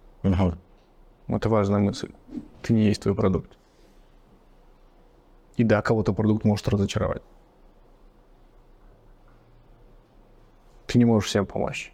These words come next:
Speaker 2: Я не могу всем помочь. Никто не может всем помочь. Почему ты решил, что у тебя будет стопроцентная доходимость?
Speaker 1: Ну, я не решил так. А, я бы хотел так.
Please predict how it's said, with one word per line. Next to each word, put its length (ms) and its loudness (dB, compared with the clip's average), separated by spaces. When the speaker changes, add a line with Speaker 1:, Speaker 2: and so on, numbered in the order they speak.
Speaker 2:
Я 200 4
не 100 2
могу 200 2
всем 240 -6
помочь. 500 -14
Никто 320 0
не 100 4
может 220 -2
всем 200 0
помочь. 420 -8
Почему 260 2
ты 80 0
решил, 220 0
что 160 -2
у 40 4
тебя 140 0
будет 140 2
стопроцентная 600 -2
доходимость? 640 -4
Speaker 1:
Ну, 260 4
я 260 2
не 160 0
решил 320 0
так. 340 -6
А, 320 -2
я 220 0
бы 100 -2
хотел 360 0
так. 260 -8